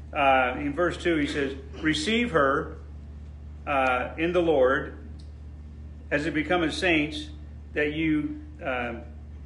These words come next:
assist her." That assistance would be like that, that pastor writing me a letter and saying, "Could you assist this missionary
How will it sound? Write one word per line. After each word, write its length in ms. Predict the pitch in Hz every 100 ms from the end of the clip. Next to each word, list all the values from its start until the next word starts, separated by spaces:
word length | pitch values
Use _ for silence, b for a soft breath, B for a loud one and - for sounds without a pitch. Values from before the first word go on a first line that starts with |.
| -
assist 540 | 135 - - 240 240 -
her." 240 | 131 101
That 160 | 139 143
assistance 500 | 131 190 190 160 127
would 160 | 147
be 160 | 147 147
like 200 | 143 135
that, 180 | 147 131 151 139
that 220 | 143 -
pastor 320 | 160 156 -
writing 320 | 139 151 147
me 80 | 147
a 80 | 135
letter 220 | 135 147
and 100 | 127
saying, 320 | 139 135 - - -
"Could 120 | 175 170
you 140 | 214
assist 440 | 165 - 202 -
this 220 | - 151 -
missionary 600 | 165 - 147 123 120